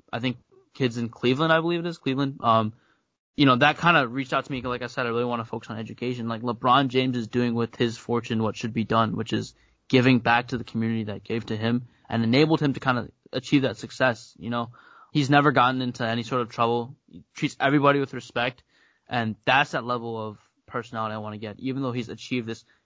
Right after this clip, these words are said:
incredible level of international success and acclaim, he's never forgotten his roots. He's never forgotten his true values, and, you know, that's kinda why I look up to LeBron.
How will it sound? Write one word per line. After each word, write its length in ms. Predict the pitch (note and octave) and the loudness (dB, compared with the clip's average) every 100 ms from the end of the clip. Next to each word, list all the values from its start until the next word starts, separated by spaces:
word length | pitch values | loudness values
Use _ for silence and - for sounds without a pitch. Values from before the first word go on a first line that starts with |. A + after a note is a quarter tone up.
| _ | _
incredible 680 | C3+ B2+ - C3 C#3+ C3+ B2 | -8 -6 -4 2 2 2 2
level 260 | A#2+ A#2 | 0 0
of 120 | A2+ - | -2 -6
international 640 | C#3 - B2 A#2 B2 - B2+ | -12 -8 -4 -2 -2 -4 -10
success 540 | - A#2+ - A#2 A#2 | -10 -12 -6 -6 -6
and 80 | A2 | -12
acclaim, 420 | G#2+ - A2+ A2+ A2+ _ _ - | -12 -8 -4 -4 -8 _ _ -10
he's 160 | A#2 | -2
never 180 | C3 C3 | 0 0
forgotten 420 | - C3 A#2 A#2 | 0 2 4 2
his 160 | A2+ G#2+ | 0 -4
roots. 180 | A2+ - | -6 -6
He's 160 | A2+ | -4
never 140 | A#2+ A#2+ | -2 -2
forgotten 340 | C3 A2+ A2+ | -2 -2 -2
his 140 | G#2+ - | -2 -4
true 200 | - A2+ | -2 0
values, 460 | G#2 G#2 G#2 G2+ | 2 2 0 -4
and, 200 | G#2+ G2+ - _ _ _ _ | -10 -10 -14 _ _ _ _
you 80 | G#2+ | -6
know, 80 | G2+ | -2
that's 180 | A2 - | -2 2
kinda 240 | B2 A#2 | 2 4
why 140 | A2+ | 4
I 60 | A2 | 4
look 140 | A2+ | 2
up 100 | G#2 | -2
to 80 | - | -6
LeBron. 360 | G2+ G2 G#2+ | -6 -2 -2